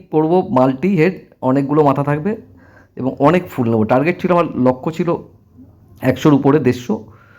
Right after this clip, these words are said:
তো সেটা কতটা সাকসেস হবো সেটা পরবর্তীকালে নিশ্চয়ই আপনার সঙ্গে ভিডিও দেখাবো। তো এখন যেটা মেন কথা সেটা হচ্ছে গাছ যদি উপরে ভালো থাকে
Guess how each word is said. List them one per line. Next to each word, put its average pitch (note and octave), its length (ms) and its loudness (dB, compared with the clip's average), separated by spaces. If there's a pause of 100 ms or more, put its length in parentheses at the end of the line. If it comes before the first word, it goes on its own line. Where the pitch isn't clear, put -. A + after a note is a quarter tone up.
(120)
তো - 80 -16
সেটা D#3+ 200 0
কতটা D#3+ 260 2
সাকসেস E3 320 -6
হবো E3+ 120 2
সেটা D#3 180 0 (520)
পরবর্তীকালে C#3+ 440 2
নিশ্চয়ই C#3+ 280 -2
আপনার D3 160 -2
সঙ্গে C#3 220 0
ভিডিও B2 180 0
দেখাবো। A#2+ 400 -2 (440)
তো - 80 -2
এখন F#3+ 200 2
যেটা G3 220 4 (380)
মেন D3+ 240 0
কথা F3 360 0
সেটা D#3 180 -6
হচ্ছে E3+ 220 0
গাছ B2+ 260 0 (200)
যদি E3+ 220 -6
উপরে E3 300 -2
ভালো C3+ 180 0
থাকে C3+ 240 -4